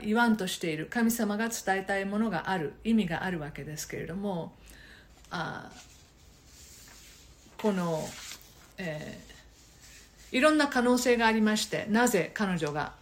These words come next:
アシェル族だった、あ、人々がですね、また彼女の家族だけかは分かりませんけれども、えー、一つの可能、可能性があるのがですね、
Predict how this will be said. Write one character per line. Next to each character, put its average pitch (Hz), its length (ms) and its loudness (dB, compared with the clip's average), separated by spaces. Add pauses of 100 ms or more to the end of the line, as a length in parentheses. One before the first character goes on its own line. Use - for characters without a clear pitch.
(420)
ア 196 120 0
シ 196 120 2
ェ 180 40 2
ル 175 100 2
族 156 400 -4 (140)
だ 180 100 2
っ 175 80 -4
た、 156 300 -2 (220)
あ、 - 640 -14 (360)
人 175 460 0
々 143 260 -6
が - 60 -6
で 156 120 -6
す - 120 -4
ね、 220 160 -4 (180)
ま 196 140 -6
た 175 200 0
彼 240 240 4
女 214 120 4
の 208 100 2
家 240 160 0
族 202 200 4
だ 196 120 0
け 262 160 2
か 180 200 2
は 185 180 4
分 220 120 4
か 277 120 2
り 269 60 2
ま 262 100 2
せ 247 120 0
ん 220 60 2
け 165 80 -2
れ 143 80 -2
ど 147 80 -4
も、 160 320 -4 (800)
え 165 200 0
ー、 - 20 -2
一 311 220 0
つ 339 120 -4
の 269 120 2
可 226 140 0
能、 202 200 0 (240)
可 214 140 0
能 214 140 4
性 214 180 2
が 196 120 2
あ 202 40 2
る 185 100 -2
の 151 100 -4
が 143 100 -6
で 143 120 -6
す - 140 -2
ね、 160 300 -4